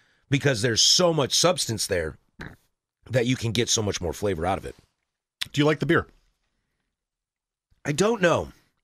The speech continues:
Speaker 2: Because it's, it's a lot.
Speaker 1: I don't know if I like it. I don't dislike it, uh, by any means. Um, so it's not that. There's some kind of, gosh.
Speaker 2: I think the thing about it that is maybe going to be tough for some people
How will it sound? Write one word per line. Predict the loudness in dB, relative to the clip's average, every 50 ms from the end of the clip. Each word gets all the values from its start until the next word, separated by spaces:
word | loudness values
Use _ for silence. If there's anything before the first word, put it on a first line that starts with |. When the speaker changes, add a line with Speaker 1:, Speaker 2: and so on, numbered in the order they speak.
| _ _ _ _ -2 0
Speaker 2:
Because | 2 6 6 6 6 6
it's, | 4 2
it's | 2 2 4 4
a |
lot. | 6 6 6 6 4 2 -4 -12 -20 _ _ _ 0
Speaker 1:
I | 2
don't | 4 4 4 4 4
know | 2 2 2
if | 2 2
I | 2 2 2
like | 2 0 -2 -4 -2
it. | 0 0
I | 2
don't | 2 2 0 0 0 0 2
dislike | 2 2 2 2 0 0 -2 -4 -6
it, | -12 -14 -14 _ _ _ _ _ _ _ _ _ _ _ -2
uh, | 0 0 2 2 2 2 0 0
by | 0 2 2 2
any | 2 2
means. | 0 0 -2 -4 -6 -6 -8 -8 -8 _ -4
Um, | -2 0 2 2 0 0 0 -2 -4 -8 -10 -14 -16 _ _ _ _
so | -6 -4 -2 -2
it's | -2 -2
not | -2 0 -2 0 0
that. | 0 -2 -2 -4 _ _ -20 -20 _ _ _ _ _ _ _ _ _ _ _ _ _ _ _ _ _ _ _
There's | -2 0 2 2
some | 2 2 2 0 0 0
kind | 0 0 2 2 2 0
of, | -2 -4 -6 -12 -18 -20 -20 _
gosh. | -16 -12 -10 -8 -8 -8 -8 -10 -10 -12 _ _ -20 -20 -20 -16 _ 2
Speaker 2:
I | 4 4
think | 4 4 4 2
the | 2 2
thing | 4 4 4
about | 4 4 4 4 4 4
it | 4 2 0 -4 _ _ _ _ _ -6
that | 0 2 4 4 4 2 2
is | 0 2 2 4
maybe | 4 4 4 4 2
going | 2 2 2 2 0 0
to | -2 -4
be | -2 -2 -2 -2 -4 -6 -8 _ -16 _
tough | 0 2 2 2 2
for | -2 -4 -4
some | -2 0 0 0 0 0
people | 0 0 2 2 2 2 0